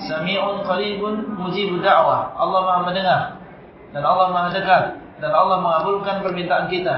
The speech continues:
Apabila melihat kita sungguh-sungguh ingin meninggalkan sebuah kemaksiatan,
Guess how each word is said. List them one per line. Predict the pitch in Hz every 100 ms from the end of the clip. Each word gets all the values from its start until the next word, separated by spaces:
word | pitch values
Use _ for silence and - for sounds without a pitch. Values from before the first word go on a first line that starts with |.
| -
Apabila | 147 151 202 214 208
melihat | 196 190 196
kita | 196 196 208 202 - - - - -
sungguh-sungguh | 190 175 180 202 208 180 - - - - -
ingin | 190 214 190
meninggalkan | 180 170 185 180 175
sebuah | 165 160 160 160
kemaksiatan, | 156 151 175 185 202